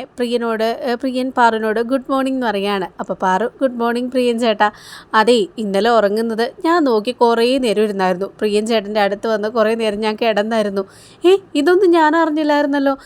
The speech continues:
ഞാൻ കുറേ നാൾക്ക് ശേഷമാണ് സമാധാനത്തോടെ ഇന്നലെ ഉറങ്ങിയത്." "ഉം, അതെനിക്ക് മനസ്സിലായല്ലോ. ഞാൻ എത്രയോ നേരം പ്രിയൻ ചേട്ടൻ്റെ അടുത്തുണ്ടായിരുന്നു, പ്രിയൻ ചേട്ടൻ അറിഞ്ഞേ ഇല്ല." "ഛേ,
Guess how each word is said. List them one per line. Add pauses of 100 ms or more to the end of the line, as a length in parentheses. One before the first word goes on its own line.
(260)
ഞാൻ
കുറേ
നാൾക്ക്
ശേഷമാണ്
സമാധാനത്തോടെ
ഇന്നലെ
ഉറങ്ങിയത്." (140)
"ഉം, (180)
അതെനിക്ക്
മനസ്സിലായല്ലോ. (400)
ഞാൻ
എത്രയോ
നേരം
പ്രിയൻ
ചേട്ടൻ്റെ
അടുത്തുണ്ടായിരുന്നു,
പ്രിയൻ
ചേട്ടൻ
അറിഞ്ഞേ
ഇല്ല." (360)
"ഛേ,